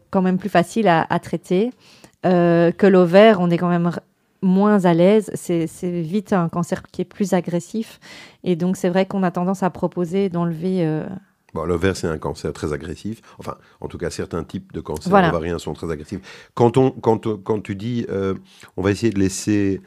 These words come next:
Speaker 2: chez les femmes jeunes, euh, un morceau d'ovaire, euh, pour qu'elle ne soit pas en ménopause art-, artificielle quelque part, puisqu'on la met en ménopause, euh,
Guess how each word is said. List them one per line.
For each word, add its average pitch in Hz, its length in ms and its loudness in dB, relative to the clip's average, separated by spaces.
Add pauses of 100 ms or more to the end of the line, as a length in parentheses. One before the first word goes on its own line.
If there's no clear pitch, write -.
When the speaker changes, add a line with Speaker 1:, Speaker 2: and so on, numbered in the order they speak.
(120)
Speaker 2:
chez - 140 -12
les 85 80 -2
femmes 92 220 0
jeunes, 90 340 -2 (420)
euh, 92 300 -8
un 98 100 -4
morceau 98 460 -6
d'ovaire, 85 500 -8 (300)
euh, 65 280 -10
pour - 180 -14
qu'elle 87 100 -10
ne 82 80 -8
soit 80 220 -10
pas 87 320 -6
en 85 100 -8
ménopause 87 560 -8
art-, - 160 -12 (1160)
artificielle - 560 -8
quelque 85 240 -10
part, 90 200 -6
puisqu'on 71 400 -14
la 71 100 -12
met 95 120 -6
en 92 100 -6
ménopause, 82 440 -10 (440)
euh, 90 280 -6